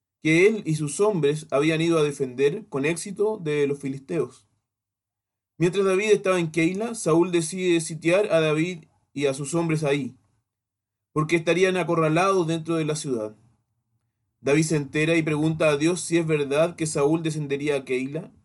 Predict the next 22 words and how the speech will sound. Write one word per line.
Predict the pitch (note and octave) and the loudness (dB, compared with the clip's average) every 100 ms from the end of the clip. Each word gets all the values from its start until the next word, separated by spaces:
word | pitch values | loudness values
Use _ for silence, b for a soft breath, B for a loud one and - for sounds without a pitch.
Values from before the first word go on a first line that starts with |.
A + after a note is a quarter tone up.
| _ _ _ _ | _ _ _ _
y | D3+ | 0
Dios | F#3 F#3+ | 2 2
responde | D#3+ F#3+ F#3 E3 | -2 -2 -2 -4
que | |
sí. | D#3+ F#3 D#3 - _ _ _ _ _ _ _ _ _ _ - | -6 -8 -10 -14 _ _ _ _ _ _ _ _ _ _ 0
Luego | F3+ A#3 G#3+ | 2 2 4
pregunta | F#3+ A3 A#3 E3 D#3+ F3 | 4 4 0 0 0 -2
si | D#3+ E3 | -2 -2
el | D#3+ | 0
pueblo | F#3 G3 F#3+ | 0 4 4
de | F3 | 4
Keila | F3+ G3+ G#3 | 0 0 0
lo | E3+ | 0
entregaría | D#3+ E3 D#3+ D#3+ G#3+ A3+ | -2 -2 0 0 0 -2
a | |
Saúl, | G#3 G3 G3 F3+ C3 D3 - - - - - | 0 0 2 2 -2 -6 -16 -20 -20 -20 -10
si | - | -2
es | E3 | 0
que | E3+ F#3 | 4 4
él | G#3 | 4
estuviera | F#3 D#3+ E3+ E3 C#3+ | 2 0 -2 0 0
ahí, | C#3+ A#2 | -2 -6